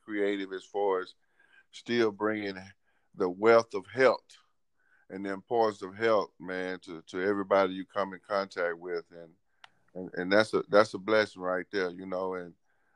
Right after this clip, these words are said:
again, Keo, continue to keep your eyes and ears open. And, uh, uh, uh, uh, it's gonna be an exciting season two, man. And we're gonna dig down deeper than ever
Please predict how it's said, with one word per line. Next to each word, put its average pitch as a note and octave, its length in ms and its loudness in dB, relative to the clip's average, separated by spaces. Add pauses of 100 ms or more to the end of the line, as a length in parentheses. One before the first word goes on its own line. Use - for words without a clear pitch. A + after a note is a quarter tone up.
(120)
again, G2+ 640 0
Keo, G#2+ 480 6
continue G#2+ 420 -8
to G2+ 80 -8
keep G#2+ 280 -12
your G2+ 120 4
eyes G2+ 280 6
and G2 80 -8
ears G2+ 260 -2
open. G2 400 -2 (800)
And, F2+ 420 -8
uh, F2+ 280 -2 (140)
uh, E2+ 220 -6 (140)
uh, D#2+ 400 -12
uh, D#2+ 240 -8 (300)
it's G#2 160 -2
gonna D3 220 12
be C#3+ 100 10
an C3+ 60 6
exciting A2+ 580 6 (400)
season A2 540 -8
two, A2+ 300 -4
man. G2+ 480 -4
And E2+ 100 -16 (640)
we're G#2 200 2
gonna G#2+ 220 0 (140)
dig G#2+ 320 0
down G#2 400 4
deeper A2+ 300 -6
than G2+ 200 -2
ever G2+ 420 2